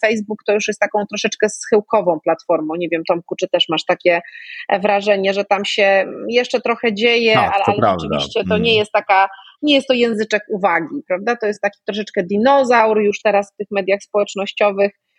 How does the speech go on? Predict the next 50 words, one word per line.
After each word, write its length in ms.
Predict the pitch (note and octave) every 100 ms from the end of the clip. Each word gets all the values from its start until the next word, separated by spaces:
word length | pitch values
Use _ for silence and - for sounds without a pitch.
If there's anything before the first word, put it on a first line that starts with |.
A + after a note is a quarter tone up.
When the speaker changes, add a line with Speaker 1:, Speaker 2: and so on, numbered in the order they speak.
| _ _ -
Speaker 1:
No, 320 | D4 F4+ E4
są 160 | F#4+
jeszcze 260 | F4+ E4 D#4+
ludzie, 220 | C#4 C4
którzy 140 | B3+ A#3+
są 120 | C4
do 80 | A#3+
niego 220 | A#3 A3+
przywiązani, 760 | - A#3+ A#3 A3+ A#3 B3+ B3+
ale 120 | A3 G#3+
też 140 | A3+
coraz 260 | - G#3+ G3+
więcej 280 | A3+ A3
osób 200 | G#3 G#3 -
szuka 260 | G#3+ - G3
alternatyw, 720 | G3+ G#3 G3+ G#3+ A#3 A#3 G3+ G3+
nawet, 320 | G3+ G3 G#3 -
e, 220 | G3+ F#3+ F#3+ _ _ -
tutaj 280 | F#3+ G3
w, 40 | F#3 F#3+ F#3+ F#3
w 20 | G#3+
naszej, 460 | A3 B3 A3 G3+
mojej 420 | G3+ A3 A#3 G#3+ G3+
generacji, 840 | G#3 G3 F#3 G3 - G#3+ G3+ G3+ - -
e, 100 | -
widzę, 220 | G3 G3+ G#3
że 80 |
jest 140 | G3+ -
sporo 180 | A3 G#3+
osób, 180 | G#3+ G3+
które 200 | - G3
więcej 540 | G3 A3 A#3+ - G3+ F#3+
uwagi 300 | G3+ G3+ G3
teraz 200 | F#3 G3
koncentruje 540 | - G3 G3 - G3 F#3+
na 100 | F#3+
chociażby 340 | G#3+ G#3+ G#3
Instagramie, 480 | G#3+ A3+ B3 B3+ A3
który 160 | -
akurat 220 | F#3 - F#3
należy 280 | F#3+ F#3+ F#3+
do 80 | F#3+
tej 100 | G3
samej 300 | F#3+ F#3+ F#3
firmy, 260 | G3 G#3
albo 300 | F3+ G3+ G3
szuka 300 | G#3 B3 A3
jeszcze 260 | F#3+ G3 G3+
gdzie 180 | F#3 F3+
indziej. 560 | F3 E3 G#3+ G#3+ B3+